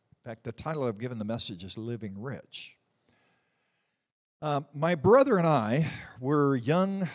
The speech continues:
boys, uh, somewhere between the past toddlerhood and yet well into mischievousness. Uh, so it, th-, and I'm talking about, like, the late sixties. That dates me.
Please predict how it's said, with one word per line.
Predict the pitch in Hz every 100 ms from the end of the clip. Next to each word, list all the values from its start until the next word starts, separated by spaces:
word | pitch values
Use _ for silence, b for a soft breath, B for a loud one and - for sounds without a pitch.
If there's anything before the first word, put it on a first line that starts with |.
| B
boys, | 110 147 127 107 117 135 -
uh, | 135 117 113 107 104
somewhere | - 175 175 170
between | 135 - 165 160 143
the | 117 110 101 - _ b b b b
past | - 151 160 151 - - -
toddlerhood | - 160 139 113 113 120 120
and | 107 101
yet | 139 95 b b b
well | 113 151 175
into | 151 143 - 135
mischievousness. | 120 - - 165 113 98 - 92 67 - - - _ _ _ _ _ _ _ _ _ _ _
Uh, | 120 113 110 107 98 110
so | 113 - - - 185 156
it, | 151 143
th-, | 151 196 -
and | 143 143
I'm | 143
talking | 151 170 156
about, | 131 123
like, | 113 -
the | 110
late | 123 139
sixties. | - 160 - - 101 92
That | 117 101
dates | 139 135 -
me. | 95 101